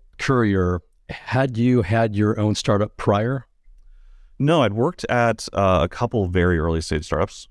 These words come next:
Speaker 2: I mentioned earlier when I f-, le-, first left school, I was, gosh, I think employee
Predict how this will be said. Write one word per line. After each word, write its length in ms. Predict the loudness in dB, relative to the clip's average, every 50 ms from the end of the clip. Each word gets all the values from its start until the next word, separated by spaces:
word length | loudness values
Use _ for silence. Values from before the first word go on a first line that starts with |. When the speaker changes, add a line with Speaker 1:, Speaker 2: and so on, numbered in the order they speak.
| -14 -6
Speaker 2:
I 80 | -4 -2
mentioned 500 | -2 -2 -2 -2 -2 -2 -2 -2 -4 -4 -2
earlier 320 | -2 0 0 0 0 0
when 120 | -2 -2 -2
I 160 | -4 -4 -6
f-, 300 | -6 -8 -10 -18 -20 -18 -8 -4
le-, 160 | -2 -2 -2
first 260 | -2 -2 -4 -2 0
left 140 | -2 -2 -2
school, 420 | -4 -6 -4 -2 0 0 0 0 -2
I 200 | -2 -2 -4 -4
was, 320 | -4 -6 -6 -8 -12 -14 -16 -20 -20 _ _ _ _ _ -20 -20 -14
gosh, 220 | -14 -12 -10 -8 -8
I 40 |
think 160 | -6 -4 -4 -4
employee 600 | -4 -4 -2 -2 0 0 0 0 0 -2 -4 -6